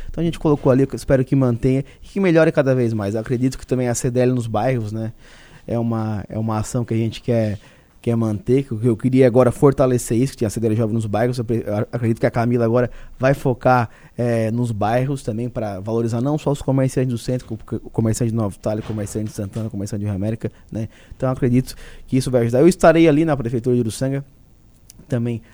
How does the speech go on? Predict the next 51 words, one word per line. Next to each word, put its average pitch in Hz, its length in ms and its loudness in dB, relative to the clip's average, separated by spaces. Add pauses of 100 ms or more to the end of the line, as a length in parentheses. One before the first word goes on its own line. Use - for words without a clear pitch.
(120)
ajudando, 127 600 -2
à 117 60 0
disposição, 120 580 -2
gosto 120 400 2
do 117 80 2
comércio, 113 480 -2
tem 113 140 -2
as 113 60 -2
nossas 113 260 -2
lojas 107 420 -2
aqui, 110 160 -10
que 113 120 -8
é - 20 -4
a - 20 -4
Cinderela, 107 460 -4
Pontos 107 340 -8
e 104 40 -6
Planeta, 110 520 -6 (460)
e 151 480 4
o - 20 -6
que 143 120 -4
precisar 139 340 4
da 127 120 4
gente, 135 380 0
só - 140 -2
à 135 40 4
disposição. 123 480 -2
Só 107 120 -6
tô 113 120 -2
aqui 127 140 -2
pra 120 120 0
agradecer 117 420 -2
mesmo, 127 400 -2 (280)
muito 127 200 -2
obrigado 117 300 0
a 107 60 0
todos 127 240 2
e - 40 -10
pedir 127 160 0
desculpas 127 480 0 (220)
se - 120 -12
não, 117 140 -4
se - 140 -10
não, 117 200 -2
a, 107 400 -2
agradei 113 420 0
alguém, 113 360 0 (260)
e - 40 -14
que - 100 -2
a 139 60 2
Camila 131 500 2